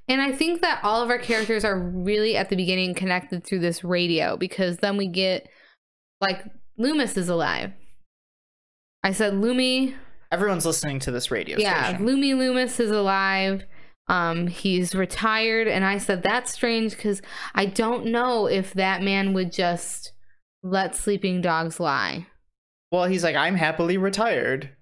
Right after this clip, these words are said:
Speaker 1: Yeah.
Speaker 2: No, you're not.
Speaker 1: No, you're not. Um,
Speaker 2: To-, uh, behind the scenes story.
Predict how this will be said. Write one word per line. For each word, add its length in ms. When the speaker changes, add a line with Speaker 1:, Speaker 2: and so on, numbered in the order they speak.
Speaker 1:
Yeah. 280
Speaker 2:
No, 240
you're 140
not. 280
Speaker 1:
No, 80
you're 180
not. 220
Um, 380
Speaker 2:
To-, 80
uh, 460
behind 380
the 60
scenes 720
story. 520